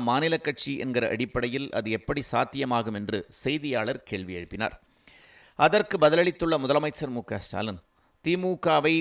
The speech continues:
உள்ளடக்கிய இந்தியா கூட்டணி கட்சி ஆட்சிதான் ஒன்றியத்தில் ஆட்சி அமைக்கப் போகிறது. எனவே நாங்கள் வைக்கும் வாக்குறுதிகள் தேசிய அளவிலான வாக்குறுதிகள்தான். மாநில கட்சியான நாங்கள் கொடுத்த பல வாக்குறுதிகளை ஒன்றிய கூட்டணி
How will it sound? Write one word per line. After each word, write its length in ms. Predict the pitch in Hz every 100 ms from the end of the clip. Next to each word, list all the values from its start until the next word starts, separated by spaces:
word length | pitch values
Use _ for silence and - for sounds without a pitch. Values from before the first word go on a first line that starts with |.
| -
உள்ளடக்கிய 640 | 131 135 151 147 - 143 147
இந்தியா 360 | 127 139 147 151
கூட்டணி 440 | - 131 123 127 123
கட்சி 360 | 113 101 120 113
ஆட்சிதான் 520 | 110 - 117 123 131
ஒன்றியத்தில் 640 | - 113 131 127 - 120 - -
ஆட்சி 280 | 120 - 123
அமைக்கப் 400 | 107 - 101 -
போகிறது. 440 | 98 95 92 110 131 _ _ _ _
எனவே 300 | - 170 185 170 160
நாங்கள் 360 | 139 147 147 139
வைக்கும் 440 | 151 165 - 185
வாக்குறுதிகள் 680 | 135 151 - 147 143 151 120 - - 101
தேசிய 540 | 123 170 - 170 170
அளவிலான 440 | 123 131 127 131 131
வாக்குறுதிகள்தான். 840 | 113 117 120 110 101 95 90 107 - _ _ _ _
மாநில 400 | 104 117 139 147 143
கட்சியான 520 | 135 127 127 131 127
நாங்கள் 360 | 123 120 113 110
கொடுத்த 300 | 117 120 - 127
பல 240 | 117 127
வாக்குறுதிகளை 640 | 117 123 127 123 113 117 92 - _ _ -
ஒன்றிய 380 | 127 160 175 175
கூட்டணி 460 | 175 151 170 165